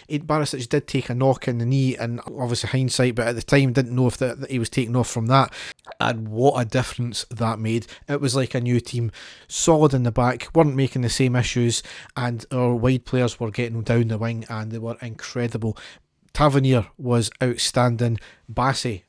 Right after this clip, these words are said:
he has just made that position his own now. He has to start because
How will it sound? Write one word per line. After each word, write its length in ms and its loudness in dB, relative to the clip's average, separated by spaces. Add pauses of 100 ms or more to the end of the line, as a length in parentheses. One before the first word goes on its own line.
(140)
he 200 0
has 140 6
just 220 -2
made 200 0
that 200 -2
position 380 -4
his 100 -6
own 160 -4
now. 160 -2
He 360 -2
has 340 -6
to 120 -4
start 360 -6
because 360 -6